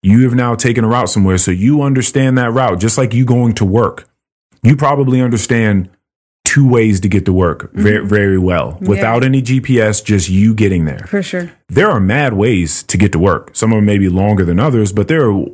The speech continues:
Speaker 1: a wild amount of ways for you to get to work. But you only know, like, one or two. And it's because once you take a position, you're gonna keep taking that way to and from work every day.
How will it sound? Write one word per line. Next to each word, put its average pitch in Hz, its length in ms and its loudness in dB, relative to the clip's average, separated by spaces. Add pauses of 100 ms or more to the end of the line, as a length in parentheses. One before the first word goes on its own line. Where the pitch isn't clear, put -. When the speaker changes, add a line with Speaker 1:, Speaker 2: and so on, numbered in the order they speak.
(640)
Speaker 1:
a 120 120 4
wild 127 640 0
amount 107 240 0
of 95 60 0
ways 95 320 0
for 95 80 -2
you 92 100 2
to 87 60 0
get 82 140 0
to 80 60 -4
work. 82 300 -4 (400)
But 139 120 2
you 196 100 2
only 120 180 2
know, 139 160 0
like, 92 160 -2
one 98 180 0
or 85 80 0
two. - 320 -2 (1120)
And 123 100 4
it's 104 100 0
because 127 440 0
once 117 300 0
you 139 80 0
take 120 300 -2 (840)
a 107 60 2
position, 107 600 0 (840)
you're 107 340 2
gonna 120 240 0
keep 156 420 0
taking 147 500 0
that 98 220 -2
way 98 420 0 (180)
to 110 280 2
and 131 160 0
from 120 240 0
work 143 280 0
every 104 320 0
day. 147 320 -2